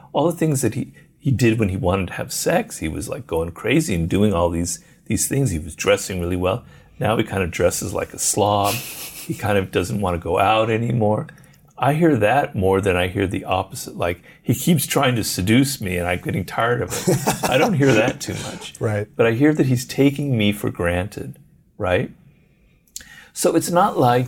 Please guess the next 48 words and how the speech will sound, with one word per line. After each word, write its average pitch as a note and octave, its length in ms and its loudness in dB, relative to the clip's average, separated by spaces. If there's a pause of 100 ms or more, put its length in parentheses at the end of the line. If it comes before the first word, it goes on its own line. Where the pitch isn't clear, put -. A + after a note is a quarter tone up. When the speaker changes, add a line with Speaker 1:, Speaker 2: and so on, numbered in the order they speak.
Speaker 1:
you're A#2+ 160 4
practicing G2+ 840 -2
the E2+ 80 -4
same G2 360 0
things F2+ 280 -4
that F#2 180 -10
you E2+ 60 -6
did F2 360 -2 (260)
when D#3 100 -4
you A#2+ 80 0
were G2 60 -2
trying G#2 300 -2
to G2 60 -4
get F2+ 160 -6
that - 140 -6
other G2 220 -2
person - 380 -8
to - 60 -12
fall - 220 -4
in E2+ 60 -6
love F2 100 -4
with F#2+ 60 -4
you. G2+ 60 -6
That D3 140 2
would C#3+ 120 2
be E2 120 -4
exhausting, E2 960 -8 (400)
right? F#2+ 300 -2 (460)
And G2+ 200 0
I A2+ 100 -2
don't A2 180 0
think - 160 -4
it G#2 40 -4
would G2 120 -6
really D#2+ 220 -6
work. F#2 360 -2
Speaker 2:
Mm-hmm. A2 480 -2 (100)
Speaker 1:
But D3+ 100 6
it's C#3+ 80 -2
that - 160 0
you E3+ 80 4
still F3+ 540 2 (260)
do C3+ 140 4
some F3 420 2
of D#3 100 2
the A2+ 200 -2
effort, - 560 -6
right? F#2+ 400 -4